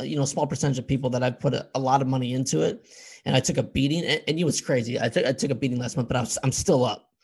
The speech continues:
you know, which is great, <laughs> you know, which, you know, it went way, way down, but I'm still way, way up, and I'm looking towards the future. And I see, for whatever reason, I don't know why, but I think July, actually, I do know why. I have a couple, couple of reasons why July is gonna be huge,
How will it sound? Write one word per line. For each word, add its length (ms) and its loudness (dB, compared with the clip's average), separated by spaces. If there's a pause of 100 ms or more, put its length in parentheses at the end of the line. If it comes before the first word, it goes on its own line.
(160)
you 100 2
know, 60 6
which 160 4
is 100 -2
great, 340 2
<laughs> 80 4
you 120 2
know, 180 2
which, 200 2
you 580 2
know, 60 4
it 120 10
went 100 4
way, 140 10
way 200 6
down, 280 8
but 80 6
I'm 140 6
still 360 4
way, 200 4
way 280 6
up, 300 2 (380)
and 120 4
I'm 200 6
looking 260 0
towards 300 0
the 60 -2
future. 500 0
And 100 0
I 160 2
see, 260 2
for 140 0
whatever 360 -6
reason, 360 -4
I 100 -4
don't 140 -6
know 80 -2
why, 360 -2
but 120 -2
I 60 0
think 200 -6
July, 580 -2 (760)
actually, 240 2
I 40 -2
do 100 0
know 120 -2
why. 120 -6
I 20 -4
have 120 -6
a 20 -20
couple, 360 -2
couple 260 -4
of 60 -8
reasons 320 -6
why 140 -4
July 300 -2
is 80 -2
gonna 120 -2
be 80 -6
huge, 520 -8